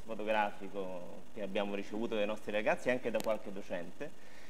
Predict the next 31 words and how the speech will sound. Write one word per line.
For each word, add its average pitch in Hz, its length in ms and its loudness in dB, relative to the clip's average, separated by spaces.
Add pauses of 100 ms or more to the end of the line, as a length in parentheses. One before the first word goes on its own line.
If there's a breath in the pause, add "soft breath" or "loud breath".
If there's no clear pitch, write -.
(120 loud breath)
E, 113 580 8
e - 80 2
quindi 180 460 8
abbiamo 139 340 6
deciso 165 460 4
di 139 160 8
assegnare 131 480 6
dei 156 140 2
premi 131 520 4 (220)
sulla 185 200 4
base 117 640 6 (220)
del, 104 460 4
delle 98 880 0
interazioni, 127 720 2
anzi 113 220 0
delle 120 180 6
reazioni 120 580 4
che 107 80 0
hanno 104 140 0
ricevuto, 101 640 0 (480 loud breath)
eh, 101 340 8
su, 110 640 2
eh, 98 260 4
i 95 60 0
canali 110 520 6 (200)
ufficiali 110 580 2
della, 104 220 4
del, 95 880 4
del 95 220 0
corso, 101 580 2 (160)
quindi, 92 460 -2